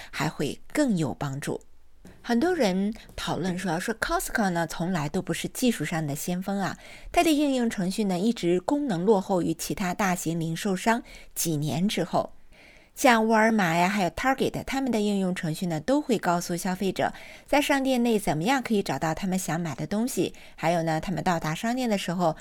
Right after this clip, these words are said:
就会看到还有多少商品剩余。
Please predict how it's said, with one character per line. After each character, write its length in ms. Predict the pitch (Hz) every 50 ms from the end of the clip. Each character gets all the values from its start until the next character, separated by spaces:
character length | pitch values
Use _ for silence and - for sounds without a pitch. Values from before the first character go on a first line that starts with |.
| - - - -
就 100 | - 208
会 160 | 190 202 165
看 260 | - - - 233 202
到 120 | 160 143 147
还 160 | - - 175
有 100 | 160 135
多 240 | - - 202 214 220
少 180 | - 170 143
商 300 | 147 - - 247 247 262
品 180 | - - - -
剩 280 | - - - 311 277
余。 280 | 196 151 - 107 143 -